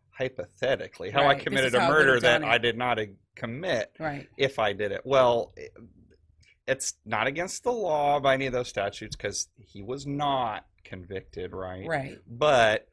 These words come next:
Speaker 1: a couple things happened with that one. The, the publisher got a lot of heat that this
Speaker 2: I
Speaker 1: l-,
Speaker 2: bet.
Speaker 1: uh, you know, this is
Speaker 2: It's tacky and
Speaker 1: Y-,
Speaker 2: it's, it's rude and
Speaker 1: Right. And, and
Speaker 2: insensitive to the family.
Speaker 1: And he did it. We all know he did.
Speaker 2: Yes.
Speaker 1: So they were, they said, "Okay, I don't know how comfortable we feel."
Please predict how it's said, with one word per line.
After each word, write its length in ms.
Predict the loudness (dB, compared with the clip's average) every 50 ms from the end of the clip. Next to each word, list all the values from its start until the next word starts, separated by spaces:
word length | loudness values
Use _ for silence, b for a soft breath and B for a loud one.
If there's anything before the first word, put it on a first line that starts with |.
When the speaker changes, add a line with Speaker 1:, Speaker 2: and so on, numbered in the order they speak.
| _ _ _ _ _ -4
Speaker 1:
a 40 | -2
couple 240 | -2 -2 -2 -6 -8
things 240 | -6 -8 -8 -4
happened 320 | -4 -4 -4 -4 -6 -12 -12
with 100 | -10 -6
that 220 | -6 -6 -6 -6
one. 300 | -8 -10 -10 -12 -12 -12 -12
The, 100 | -12 -10
the 160 | -8 -8 -8
publisher 640 | -8 _ -8 -8 -6 -4 -4 -6 -6 -6 -8 -8 -4
got 160 | -4 -4 -4 -4
a 40 |
lot 180 | -4 -6 -8 -10
of 60 | -12
heat 360 | -14 -16 -16 -16 -16 -16 -18 _ -16
that 160 | -16 -8 -6
this 280 | -6 -6 -6 -8 -12 -10 -10
Speaker 2:
I 40 |
Speaker 1:
l-, 60 | -4 0
Speaker 2:
bet. 340 | 2 2 2 0 -2 -6 _ _ _ _ _ -6
Speaker 1:
uh, 420 | -4 -2 -2 0 0 0 2 2
you 160 | 2 2 2
know, 120 | 0 2 2
this 260 | 0 0 0 0 -2
is 460 | -2 -2 -2 -4 -6 -8 -8 -8 -8 -10
Speaker 2:
It's 160 | -10 -10 -8
tacky 640 | -6 -4 -2 0 0 -2 -2 -4 -8 -12 -8 -6 -6
and 100 | -4 -4
Speaker 1:
Y-, 60 | -4
Speaker 2:
it's, 160 | -4 -6 -6 -8
it's 240 | -8 -8 -8 -10 -12
rude 640 | -10 -6 -4 -2 0 0 0 0 0 -2 -2 0 0
and 200 | 2 2 4 6
Speaker 1:
Right. 340 | 6 6 6 4 2 -2 -4 -2
And, 160 | 0 0 2 2
and 140 | 2 2
Speaker 2:
insensitive 500 | 0 0 -2 -4 -4 -4 -6 -6 -8 -6 -6
to 80 | -8
the 80 | -10 -8
family. 380 | -6 -6 -4 -4 -4 -2 -2 -2
Speaker 1:
And 100 | -2 -2
he 120 | -4 -6
did 200 | -6 -6 -8 -8
it. 100 | -8 -8 -6
We 80 | -6 -6
all 80 | -6
know 140 | -6 -10 -12
he 60 | -14
did. 160 | -14 -10 -8 -4
Speaker 2:
Yes. 140 | -4 0
Speaker 1:
So 300 | 4 6 6 6 6 6
they 260 | 4 4 4 4 4 2
were, 280 | 0 -2 -4 -4 -6 -4
they 140 | -2 -2 -2
said, 200 | -2 -2 -2 0
"Okay, 540 | 2 2 0 0 -4 _ -8 -4 -2 -2 0
I 80 | -2 -2
don't 100 | -4 -6
know 80 | -8
how 80 | -8 -8
comfortable 440 | -8 -10 -12 -12 -12 -14 -14 -14 -12
we 100 | -12 -14
feel." 280 | -12 -12 -12 -12 -12